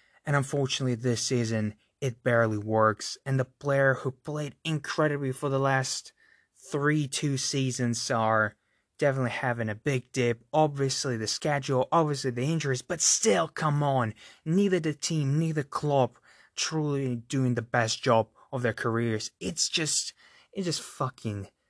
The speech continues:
sad to look at what's going on at the moment at Liverpool. But then it got worse. Oh, you thought it couldn't? Yes, it did. Alisson tried to do some sort of a magic trick with his legs. He failed, nearly gave the ball away,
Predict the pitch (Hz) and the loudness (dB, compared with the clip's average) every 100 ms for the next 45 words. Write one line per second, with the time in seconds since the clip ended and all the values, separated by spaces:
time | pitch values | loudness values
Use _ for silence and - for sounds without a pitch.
0 | _ _ - - - 123 104 90 - _ | _ _ -6 -4 2 4 4 -2 -12 _
1 | _ _ _ - 135 113 - 101 101 - | _ _ _ -6 -2 -2 -4 -8 -8 -4
2 | 107 104 101 95 87 98 92 92 90 90 | -2 -2 -2 -4 -10 -12 -12 -10 -12 -14
3 | 95 95 90 - - - _ _ _ _ | -8 -8 -8 -14 -18 -18 _ _ _ _
4 | _ _ _ _ 180 127 110 95 95 92 | _ _ _ _ -2 0 -2 -2 -4 0
5 | 117 110 - - - - 151 110 104 104 | 0 0 -6 -14 -16 0 2 4 2 0
6 | 98 - 117 101 - 127 135 156 156 - | -4 -2 -2 -2 -4 -4 -2 -2 -4 -8
7 | - - - _ - 143 123 - 104 120 | -20 -20 -20 _ -10 -4 -4 -4 -4 -2
8 | 110 85 - _ - - 147 147 - 139 | -2 -4 -14 _ -16 0 2 2 -2 -6
9 | 131 - 185 185 170 165 170 156 160 147 | -4 -2 0 0 0 -2 -2 -4 -2 -2
10 | 135 131 127 135 131 123 - 131 120 120 | -2 -2 2 2 2 -4 -4 -6 -4 -6
11 | 110 120 107 107 120 160 156 156 - - | -8 -6 -8 -4 0 2 0 -4 -12 -16
12 | - _ 262 - - 113 107 104 101 98 | -20 _ -2 -2 -4 -2 -2 -2 -4 -6
13 | - _ _ 165 233 214 156 139 147 131 | -12 _ _ 0 4 4 2 0 -2 -2
14 | 117 113 104 196 202 196 185 | -2 -4 2 2 4 2 0